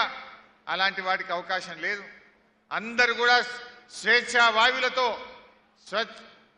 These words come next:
ఇవాళ అందరూ కూడా మీ మీ గ్రామాల్లో చక్కగా జీవిస్తా ఉన్నారు. అంటే ఎలాంటి ఇబ్బందులు లేకుండా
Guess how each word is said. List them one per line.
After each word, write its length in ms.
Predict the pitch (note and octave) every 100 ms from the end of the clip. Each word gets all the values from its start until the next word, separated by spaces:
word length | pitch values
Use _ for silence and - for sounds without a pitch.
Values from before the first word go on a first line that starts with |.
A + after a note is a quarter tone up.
| _ _ _
ఇవాళ 160 | G3 G#3+
అందరూ 360 | G#3+ C4 C#4 B3
కూడా 240 | B3 B3 G3+ - - - D#3
మీ 100 | F3
మీ 140 | G#3+ G#3+ G#3
గ్రామాల్లో 560 | G3 G#3+ A3 G#3+ G#3+ G3+ E3 - -
చక్కగా 360 | F3+ E3+ G#3 G#3
జీవిస్తా 500 | D#3 F#3 F3+ - E3+
ఉన్నారు. 360 | D3+ D#3+ D3+ - - _ _ _
అంటే 160 | _ F3+ E3
ఎలాంటి 380 | F#3 A3 G#3+ G3
ఇబ్బందులు 420 | F3 A3 G#3+ G#3
లేకుండా 420 | A3 G#3+ A3+ A#3